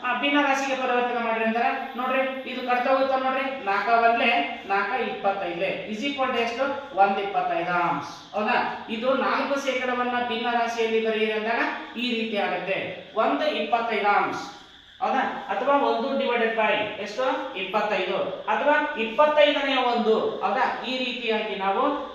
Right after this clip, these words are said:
ಶೇಕಡಾದಿಂದ ಭಿನ್ನ ರಾಶಿಗೆ ಪರಿವರ್ತನೆ ಮಾಡೋದನ್ನ ಸಾದಾ ಸಂಖ್ಯೆ ಕೊಟ್ಟಾಗ ಭಿನ್ನ ರಾಶಿ ರೂಪವನ್ನ ನಾವು ಈ ರೀತಿ ಮಾಡ್ತೀವಿ. ಈಗ ಎರಡನೇದ್ರಲ್ಲಿ, ಆ, ಭಿನ್ನ ರಾಶಿ ರೂಪ ಶೇಕಡ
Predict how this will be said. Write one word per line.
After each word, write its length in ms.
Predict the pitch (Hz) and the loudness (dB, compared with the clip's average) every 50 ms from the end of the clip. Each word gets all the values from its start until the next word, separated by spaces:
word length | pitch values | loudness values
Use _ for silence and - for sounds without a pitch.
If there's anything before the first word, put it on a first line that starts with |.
| - - | -6 -2
ಶೇಕಡಾದಿಂದ 680 | 208 208 214 - 247 240 262 262 262 262 247 247 240 247 247 240 214 | 0 0 0 0 0 0 2 2 2 2 0 -2 -2 0 0 0 0
ಭಿನ್ನ 220 | 214 214 220 214 | 0 0 0 -2
ರಾಶಿಗೆ 400 | 208 208 202 202 196 208 208 202 | 0 -2 -2 -2 -2 -6 -6 -6
ಪರಿವರ್ತನೆ 480 | 202 190 185 185 185 190 190 190 180 180 | -4 -4 -4 -4 -4 -4 -6 -6 -4 -4
ಮಾಡೋದನ್ನ 360 | - 175 175 - - 208 214 269 285 - - - - - - - | -4 -4 -4 -4 -2 -2 0 0 -2 -2 -4 -8 -12 -16 -14 -6
ಸಾದಾ 320 | - 190 233 196 214 262 269 | -2 0 0 2 4 2 2
ಸಂಖ್ಯೆ 360 | 262 240 240 240 233 233 226 | 2 2 0 -2 -4 -4 -4
ಕೊಟ್ಟಾಗ 360 | 220 214 - 196 196 196 196 - - 294 - - - - - | -4 -4 -2 0 0 0 2 2 0 0 -2 -4 -8 -8 -4
ಭಿನ್ನ 300 | 214 226 226 220 220 220 | -2 -2 0 0 0 0
ರಾಶಿ 200 | 202 202 202 196 | 0 -2 -2 -2
ರೂಪವನ್ನ 420 | 196 196 196 196 190 175 185 185 - | -4 -4 -4 -4 -2 -2 -2 0 0
ನಾವು 320 | 247 - - - - - | 2 2 2 0 0 -2
ಈ 100 | 185 175 | -2 -4
ರೀತಿ 240 | 170 170 170 175 - | -4 -4 -6 -6 -4
ಮಾಡ್ತೀವಿ. 680 | - 165 160 - 151 165 165 151 - - - - - - - - - - - - - - - - - - - - - - - - - - | -4 -4 -4 -6 -4 -4 -4 -4 -4 -6 -8 -12 -14 -18 -18 -20 -20 -20 -20 -20 -20 -20 -20 -20 -20 -20 -20 -18 -18 -18 -18 -14 -6 -2
ಈಗ 160 | 294 285 277 | 2 6 8
ಎರಡನೇದ್ರಲ್ಲಿ, 960 | 285 285 285 294 320 320 - - - - - - - 285 285 294 - - - - | 8 8 8 6 6 4 4 4 2 2 2 2 2 2 0 -2 -4 -8 -6 -2
ಆ, 400 | 254 262 262 262 254 262 262 262 | 2 4 6 6 4 4 2 2
ಭಿನ್ನ 200 | 285 294 311 339 330 | 0 2 4 4 6
ರಾಶಿ 320 | 320 320 320 311 320 320 | 6 6 6 4 2 2
ರೂಪ 240 | 294 294 302 302 285 294 285 233 - 277 269 | 2 2 2 4 4 4 2 2 0 -2 -2
ಶೇಕಡ 200 | 269 269 269 | 0 0 2